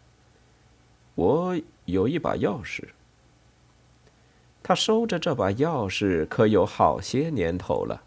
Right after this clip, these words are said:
阿莲娜想。他看着他，他的宽肩膀瘦骨嶙峋，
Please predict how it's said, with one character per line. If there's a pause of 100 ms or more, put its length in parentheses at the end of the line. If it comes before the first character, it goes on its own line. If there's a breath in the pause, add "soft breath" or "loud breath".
阿
莲
娜
想。 (800 soft breath)
他
看
着
他， (680)
他
的
宽
肩
膀
瘦
骨
嶙
峋，